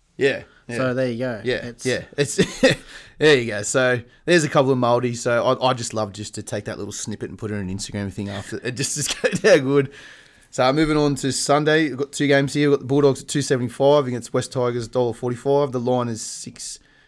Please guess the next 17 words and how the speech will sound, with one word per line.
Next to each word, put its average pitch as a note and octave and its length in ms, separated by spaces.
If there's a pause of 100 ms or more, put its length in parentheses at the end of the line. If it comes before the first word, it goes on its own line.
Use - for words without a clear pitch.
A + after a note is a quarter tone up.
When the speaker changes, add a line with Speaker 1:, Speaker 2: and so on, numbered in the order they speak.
(340)
Speaker 1:
and B2 100
a A#2 40
half D#3 500 (140)
and A#2 240
minus B2+ 260
six - 200
for - 80
Tigers. F#3+ 640 (720)
Um, B2+ 800 (460)
I C3 80
might A2+ 160
go F#2+ 80
first A#2 280
this B2 140
one. F3 240 (1000)
Speaker 2:
Yeah. C3 220 (1040)
Speaker 1:
They're, C3+ 260